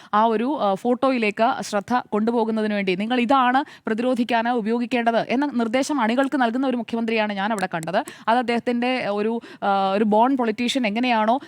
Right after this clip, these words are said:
തനിക്ക് നേരെ വരുന്ന ഏറ്റവും വലിയ ആയുധത്തെ പ്രതിരോധിക്കുന്നത്, ആ രീതിയിലാണ് മുഖ്യമന്ത്രി, ആ, ഇന്ന് ശ്രമിച്ചത്. അതായത് ഈ ശബരിമല സ്വർണ്ണക്കൊള്ള വിഷയം അത്, ആ, തദ്ദേശ തെരഞ്ഞെടുപ്പിൽ, ആ, പ്രയോജനപ്പെട്ടു. ആ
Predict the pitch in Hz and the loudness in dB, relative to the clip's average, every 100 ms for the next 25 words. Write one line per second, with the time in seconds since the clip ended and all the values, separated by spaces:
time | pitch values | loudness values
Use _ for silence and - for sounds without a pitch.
0 | - 214 220 254 233 233 226 214 254 302 | -4 -2 0 0 0 0 0 0 0 2
1 | 214 - 277 277 233 226 202 214 214 226 | -2 0 0 0 2 2 2 0 -2 -4
2 | 214 196 214 214 214 208 311 262 320 302 | -4 -4 -2 -2 -2 -4 0 2 2 2
3 | 254 254 226 233 208 220 214 214 - - | 0 0 0 -2 -4 -4 -2 -2 -4 -12
4 | - 196 190 208 220 185 - 196 202 202 | -2 0 0 0 -2 -2 -4 -4 -2 0
5 | 247 - - - 233 233 247 247 214 240 | -2 -2 -16 -2 0 0 -2 -4 -2 -2
6 | 262 269 269 240 226 233 233 233 202 202 | -2 0 -2 -4 -4 -2 0 -2 -2 -2
7 | 220 285 202 220 226 - - 196 208 214 | -4 -2 0 2 0 -4 -6 0 0 0
8 | 277 277 220 214 240 277 240 202 208 208 | -2 -2 -2 -2 0 0 0 -2 0 0
9 | 226 214 196 247 | 0 -2 0 2